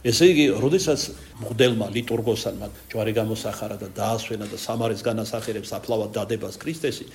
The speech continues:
ცოტა მოგვიანებით, ევქარისტიის კანონში მღვდელმა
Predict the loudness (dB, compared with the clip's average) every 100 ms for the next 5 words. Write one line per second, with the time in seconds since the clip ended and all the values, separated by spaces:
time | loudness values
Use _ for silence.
0 | -20 -6 -2 0 2 2 4 4 4 2
1 | 0 -2 -2 -2 -2 -2 -6 -6 -6 -2
2 | 0 0 -2 -6 -8 -2 6 6 6